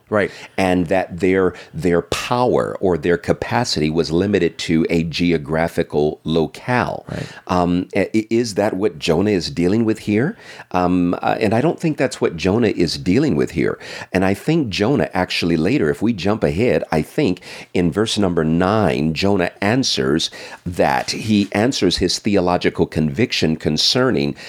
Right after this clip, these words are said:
Speaker 2: uh, omnipresence. If you wanna read that, John.
Speaker 1: Yeah, he says, "And he said to them," he's talking to the sailors who just kinda said, "Okay, fess up, where are you from, what's going on?" He said to them, "I am a Hebrew, and I fear the Lord God of heaven, who made the sea and the dry land."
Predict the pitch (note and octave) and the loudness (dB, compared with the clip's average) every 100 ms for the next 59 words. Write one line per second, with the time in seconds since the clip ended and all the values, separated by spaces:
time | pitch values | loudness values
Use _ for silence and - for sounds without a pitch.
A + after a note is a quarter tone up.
0 | - - D#2+ - G2 G2+ F2 D2+ - A#2 | -18 -4 -4 0 2 2 2 0 0 0
1 | E2+ C#2+ D#2+ F2+ G2 F#2+ D#2 F#2 G#2 - | 0 -2 -2 0 0 2 2 2 0 -2
2 | A#1+ - - G1+ - _ G#2+ G#2+ G#2+ G#2+ | -4 -4 -6 -6 -10 _ -4 -2 -2 0
3 | G#2 F#2+ G#2+ G#2 - C#3 D3 C3 F2+ F2+ | 0 0 0 0 0 0 0 0 0 0
4 | - A2+ A2+ G2+ G2 - G#2 F#2+ F#2 - | -2 -2 -2 -4 -6 0 2 2 0 -2
5 | F2+ F2 F2 - G#2 F2+ - F2 E2+ - | -4 -2 -4 -4 -6 -6 -4 -4 -4 -4
6 | E2+ - - G2+ - F#2+ - G2+ F#2+ F#2+ | -4 -4 0 0 0 -6 -6 -4 -2 -2
7 | - F2 F2 - - G2 F2+ F2 E2 E2+ | -2 -4 -2 -4 -4 -4 -2 -2 -2 -4
8 | - - - - _ _ _ A2 - C#3 | -12 -20 -20 -20 _ _ _ -4 -2 2
9 | A2 G2 - A#2+ D3+ A#2 G2 - E3 F3+ | 2 2 2 2 2 2 0 -2 -2 0
10 | G#2 F2+ F#2+ G#2+ B2 G#2 G2+ G#2 G2+ F2 | 2 2 2 0 -2 -2 0 2 2 2
11 | F#2 F2+ F2 F2 F#2 - C#3 G2+ D#2+ G2 | 0 0 -2 0 -2 0 -2 0 -4 -6
12 | F#2 G#2 C3+ G3+ C#3+ F2 - G2 - - | -2 2 2 2 2 -2 0 0 0 -2
13 | G#2+ G2 - F2 E2+ F2 F2 F#2 F2 F#2 | 0 0 0 -2 -2 0 0 -2 -4 -8